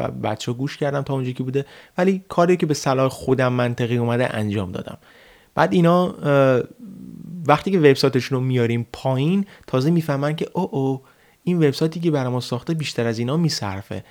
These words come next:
پس بذارید ما این پولو بدیم. اون موقع میصرفه. اون موقع دیگه وبسایتشون واقعاً اومده پایین، یعنی اون وقتی که ما گذاشتیمم، اه، به اصطلاح چیه؟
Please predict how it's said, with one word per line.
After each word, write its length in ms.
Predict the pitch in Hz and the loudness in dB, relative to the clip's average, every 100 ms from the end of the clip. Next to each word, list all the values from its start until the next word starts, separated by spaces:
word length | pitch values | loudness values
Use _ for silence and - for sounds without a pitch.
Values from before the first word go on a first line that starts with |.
| - | -12
پس 140 | - 127 | -12 -4
بذارید 320 | 147 160 160 | 0 0 0
ما 100 | 160 | 0
این 120 | 165 | 0
پولو 260 | 160 165 160 | -2 0 0
بدیم. 560 | 160 165 135 113 92 - _ _ | 2 0 0 -4 -8 -14 _ _
اون 120 | 135 | -4
موقع 160 | 123 139 | -2 0
میصرفه. 460 | 123 - - - - - - | -2 -4 -10 -12 -20 -20 -2
اون 120 | 196 | 2
موقع 160 | 202 | 4
دیگه 140 | 185 185 | 4 4
وبسایتشون 420 | 156 160 160 185 | 4 2 0 2
واقعاً 300 | 139 123 156 | 2 2 0
اومده 200 | 143 135 | 0 -2
پایین، 580 | 156 - 117 127 147 127 - _ - | -2 -4 -2 -2 -4 -6 -12 _ -6
یعنی 140 | 123 | -2
اون 160 | 151 143 | 0 0
وقتی 280 | 139 - | 0 -2
که 80 | 143 | -2
ما 180 | 135 123 | 0 0
گذاشتیمم، 880 | 117 113 113 - 160 160 120 120 127 - _ _ - | 0 0 -2 -2 -2 0 0 -4 -6 -12 _ _ -8
اه، 380 | 113 113 110 110 - - - - | -4 -2 -4 -6 -10 -14 -14 -8
به 60 | 127 | -8
اصطلاح 280 | - 117 | -6 -6
چیه؟ 520 | 117 - 147 110 104 | -6 0 0 0 -4